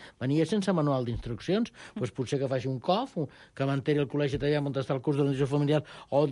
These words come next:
està la conferència de no sé què, i vagi, prengui notes, eh, m'ha-, m'haig d'espavilar jo, perquè és que si no, no. Jo no haig de ser el profe del meu fill. Ja va al col·legi, però jo està a la guait, eh? Que, que, eh, que el tio,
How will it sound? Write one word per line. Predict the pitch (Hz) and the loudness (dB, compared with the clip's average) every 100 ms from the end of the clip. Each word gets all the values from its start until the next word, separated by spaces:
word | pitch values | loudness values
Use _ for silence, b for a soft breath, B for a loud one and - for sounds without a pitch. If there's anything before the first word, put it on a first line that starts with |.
| 147 | 0
està | 147 147 | 0 0
la | |
conferència | 127 139 147 139 143 143 | 2 0 2 0 2 0
de | |
no | 139 | 0
sé | 139 | 0
què, | 196 B B - | 0 B B -8
i | 160 | 2
vagi, | 180 196 160 240 B B - | 4 4 2 0 B B 0
prengui | 156 156 143 156 | 2 2 2 4
notes, | 190 202 208 285 - b b _ | 4 6 4 2 -2 b b _
eh, | - 127 | -16 -12
m'ha-, | 123 156 151 | -8 -6 0
m'haig | 180 196 170 | 2 4 4
d'espavilar | 254 - - 196 147 160 247 247 | 2 2 0 0 2 2 2 2
jo, | 165 | 0
perquè | 160 156 | 0 -2
és | - | -2
que | 156 | -4
si | 123 143 | -4 -4
no, | 156 | -2
no. | 220 B B B | -2 B B B
Jo | 165 | 4
no | 226 | 6
haig | 262 202 | 4 4
de | 190 | 0
ser | - 277 | 2 0
el | 220 | 2
profe | 160 139 - 123 | -2 -2 -2 -4
del | 113 | -4
meu | 113 98 | -6 -10
fill. | - 104 - B B | -12 -12 -12 B B
Ja | 139 151 | -2 0
va | 151 | 0
al | 120 | 0
col·legi, | 147 196 226 - B B | 2 4 4 0 B B
però | 143 147 | -2 0
jo | 170 | 0
està | 185 | 0
a | 202 | 0
la | |
guait, | 147 131 85 92 | 2 0 -2 -6
eh? | 135 233 - - B B - | -6 -6 -8 -20 B B -10
Que, | 110 104 | -8 -6
que, | - | -6
eh, | 117 110 117 180 277 | -6 -2 2 2 2
que | 208 | 0
el | 123 | -2
tio, | 107 131 | -2 0